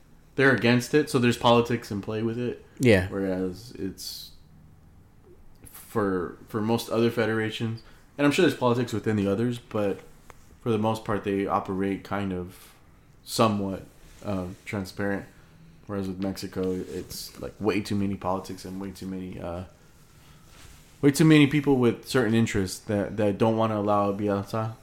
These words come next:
Speaker 1: and they want either Herrera or somebody else. I, I don't, the name's not coming to me right now, but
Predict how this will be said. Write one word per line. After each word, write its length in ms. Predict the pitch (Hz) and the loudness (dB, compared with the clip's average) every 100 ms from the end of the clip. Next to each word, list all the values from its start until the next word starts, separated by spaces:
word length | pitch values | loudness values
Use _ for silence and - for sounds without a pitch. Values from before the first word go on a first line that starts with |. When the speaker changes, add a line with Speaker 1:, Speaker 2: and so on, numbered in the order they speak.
| - 120 | -12 -4
Speaker 1:
and 120 | 104 | -2
they 100 | 104 | 0
want 300 | 104 101 - | 0 -2 -4
either 380 | 110 107 104 92 | -6 -4 -4 -2
Herrera 680 | 98 101 110 117 117 110 | -2 0 2 4 4 4
or 80 | 98 | 2
somebody 340 | - 104 98 | -2 -2 0
else. 200 | 95 92 | 0 -2
I, 240 | 92 92 - | -2 -2 -2
I 40 | |
don't, 400 | 98 98 69 - | 0 0 -2 -8
the 60 | 107 | -4
name's 260 | 104 101 - | -2 -4 -4
not 160 | 92 | -8
coming 200 | - 95 | -6 -6
to 60 | 98 | -6
me 120 | 101 | -8
right 160 | 107 110 | -8 -10
now, 200 | 104 104 | -10 -10
but 140 | - | -10